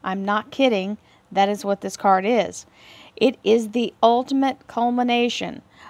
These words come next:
of all the things that you have been working toward. It means the opportunity of a lifetime. It means being in the place of rebirth and renewal and complete success, achieving all things coming to fruition. It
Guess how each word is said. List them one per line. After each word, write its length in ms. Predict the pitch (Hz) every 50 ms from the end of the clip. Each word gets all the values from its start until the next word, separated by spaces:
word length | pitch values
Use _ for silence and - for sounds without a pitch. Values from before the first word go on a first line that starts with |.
| - _ -
of 140 | 196 190 - _ -
all 280 | 196 208 214 226 233
the 120 | 240 247 254
things 400 | - - 262 254 240 214 202 180
that 180 | 185 180 -
you 80 | 214 214
have 80 | 196 185
been 180 | 196 190 190
working 380 | 185 202 214 220 - 240 240 233
toward. 520 | - - 262 254 247 208 175 165 160 170 _ _ - - _ -
It 120 | - 196 208
means 280 | 208 202 202 202 -
the 160 | - 196 190
opportunity 720 | 196 202 214 - 214 190 - - 247 254 262 262 262 269 269
of 100 | 269 254
a 60 | 262
lifetime. 840 | 262 254 254 254 254 247 - - 254 240 240 240 233 233 233 233 - _ - - - - - _ _ _ -
It 220 | 202 196 - -
means 400 | 208 202 202 202 196 190 185 -
being 320 | - 190 208 202 202 202 202
in 160 | 196 190 190
the 80 | 185
place 340 | - - - 202 190 190 -
of 140 | 185 175 -
rebirth 540 | 175 170 165 160 - 202 214 226 233 226 -
and 120 | 208 190
renewal 600 | 180 170 175 190 202 220 233 240 233 233 233 220
and 100 | 202 175
complete 460 | - 180 180 - - 233 240 226 -
success, 560 | - - - - - - 226 220 220 214 - -
achieving 520 | - - - - 233 233 214 196 190 180
all 220 | - 190 196 208 208
things 320 | 208 - 214 208 202 196
coming 280 | - - 208 196 190 185
to 160 | - 185 175
fruition. 720 | - - 165 160 160 190 226 240 - - 240 220 214 214 - _ - - - - - -
It 280 | - - 240 233 226